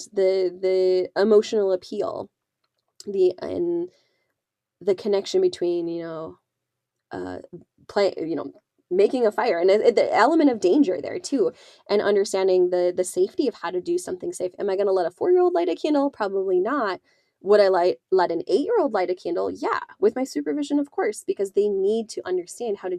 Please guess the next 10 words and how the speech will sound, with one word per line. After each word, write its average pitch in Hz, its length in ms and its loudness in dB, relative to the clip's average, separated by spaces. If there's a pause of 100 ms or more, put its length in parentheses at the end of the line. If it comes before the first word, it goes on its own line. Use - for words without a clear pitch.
do 180 200 -4
things, 175 420 -6 (300)
um, 175 240 -4
independently, 196 560 -2
but 220 100 0
in 180 140 2
a 180 40 -4
safe 175 300 -8
way. - 240 -4 (540)
Now, 214 300 4